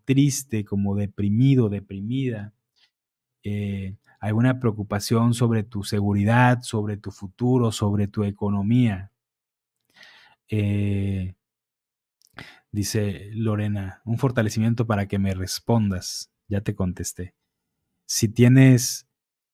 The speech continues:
cualquier situación que te esté afectando en este momento,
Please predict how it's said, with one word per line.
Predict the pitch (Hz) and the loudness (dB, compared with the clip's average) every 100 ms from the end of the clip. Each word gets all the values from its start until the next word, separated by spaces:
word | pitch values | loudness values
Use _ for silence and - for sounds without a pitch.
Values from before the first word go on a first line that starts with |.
| _ _ _ _ _ _ _ _ _ _ _ _ _ | _ _ _ _ _ _ _ _ _ _ _ _ _
cualquier | - 135 135 185 196 | 2 4 6 4 6
situación | 208 202 131 - 139 127 | 4 4 0 4 4 4
que | 127 | 0
te | 123 | 0
esté | 104 - | -2 0
afectando | 113 - 104 - - 104 101 92 95 _ _ _ _ _ _ _ | -2 0 -4 -2 -2 0 0 -4 -8 _ _ _ _ _ _ _
en | 107 110 | -2 2
este | 123 120 120 | 0 0 -2
momento, | 113 107 131 127 131 196 - | 0 2 2 0 -2 -6 -8